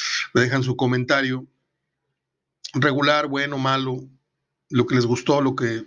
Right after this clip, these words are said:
le gustaría, este, que comentara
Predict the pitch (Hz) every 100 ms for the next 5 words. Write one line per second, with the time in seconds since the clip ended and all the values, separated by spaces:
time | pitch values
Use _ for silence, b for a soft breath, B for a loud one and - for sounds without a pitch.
0 | - 120 120 - 135 127 135 135 B B
1 | B B B _ 113 107 - 120 113 110
2 | 98 - - - - - - - 131 127
3 | 120 135 127 120